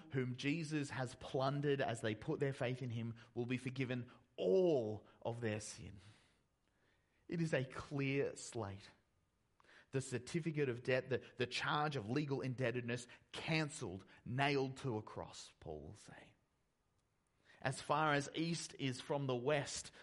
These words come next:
says the psalmist, "so far has he removed his transgressions from us."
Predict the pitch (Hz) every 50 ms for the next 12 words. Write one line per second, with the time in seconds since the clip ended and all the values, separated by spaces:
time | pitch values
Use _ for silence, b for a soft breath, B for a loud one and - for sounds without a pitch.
0 | B B - - 120 107 101 107 107 110 - - - 87 104 110 - 76 - -
1 | - - - b b b b b b - - - 147 147 143 - - - - 127
2 | 143 147 143 135 127 120 110 B B B B 120 123 120 - 127 117 113 113 110
3 | 107 110 110 113 110 110 113 113 107 - - - 98 98 98 - - 90 90 -
4 | - 101 101 - - - - 92 - - - -